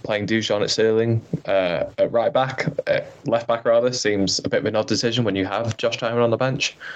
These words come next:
but it works. And <sighs> I don't wanna say we have momentum, um, but we've te-, <laughs> but we've beaten two really good teams in Sunderland and Blackburn, who are, who, who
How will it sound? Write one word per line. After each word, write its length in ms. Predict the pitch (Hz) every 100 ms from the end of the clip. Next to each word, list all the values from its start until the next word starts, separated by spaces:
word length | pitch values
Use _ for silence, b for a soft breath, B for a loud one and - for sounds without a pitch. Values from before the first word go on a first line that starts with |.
| B B - _
but 100 | 127
it 80 | -
works. 460 | 131 - - - - -
And 340 | 101 98 98 - - _ - _ _ _ _
<sighs> 20 | B B B B B _ B B B B B - - -
I 60 |
don't 140 | 117 135
wanna 140 | 127
say 180 | 123 120
we 140 | 113
have 200 | 110 117
momentum, 720 | 120 107 117 107 101 92 92 B B B
um, 400 | - 92 85 82 -
but 120 | 117
we've 180 | 98 110
te-, 220 | - 135 135 123
<laughs> 120 | -
but 120 | 120
we've 160 | 120 117
beaten 320 | 131 - -
two 200 | - 123
really 200 | 113 101
good 140 | 95
teams 340 | - 104 98 92
in 80 | 92
Sunderland 420 | 110 95 95 90
and 100 | 87
Blackburn, 420 | 95 - 92 92
who 100 | 98
are, 240 | 98 95 92 - - -
who, 180 | 123 104
who 360 | 92 123 101